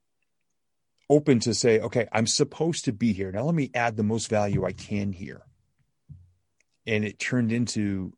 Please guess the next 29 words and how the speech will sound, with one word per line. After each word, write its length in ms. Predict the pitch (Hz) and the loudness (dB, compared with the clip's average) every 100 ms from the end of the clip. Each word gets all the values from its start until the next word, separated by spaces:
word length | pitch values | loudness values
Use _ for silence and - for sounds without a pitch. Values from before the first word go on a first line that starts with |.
| _ _ _ _ - | _ _ _ _ -10
just 220 | 104 - | -8 -4
the 60 | |
most 240 | 107 98 98 | -2 -2 -2
amazing 400 | 95 92 92 98 | -4 -4 -4 -2
years 260 | 143 120 | -2 -2
because 320 | 101 101 95 95 | -4 -6 -4 -4
I 60 | |
got 180 | 90 87 | -6 -6
to 80 | 90 | -10
really 340 | 87 92 87 | -6 -6 -6
help 240 | 85 85 87 | -6 -8 -8
out 140 | - | -10
my 140 | 87 | -10
dad. 340 | 85 87 78 - - | -6 -6 -6 -12 -10
You 60 | |
know, 100 | 92 | -8
we 160 | 90 98 | -4 -2
didn't 260 | 98 - 98 | -2 -2 2
know 400 | 104 98 87 - - - - - | 4 4 2 -8 -20 -20 -16 0
that 160 | 101 | 0
it 80 | 92 | 0
was 160 | 107 110 | -2 0
eventually 320 | 104 - 104 | 0 0 -2
gonna 200 | 95 95 | -2 -4
cause 360 | - - 98 - | -6 -6 -6 -6
him 100 | 92 | -8
to 80 | |
pass 320 | - 95 - 101 | -6 -6 -6 -2
away. 460 | 101 110 101 92 | -2 -2 -4 -14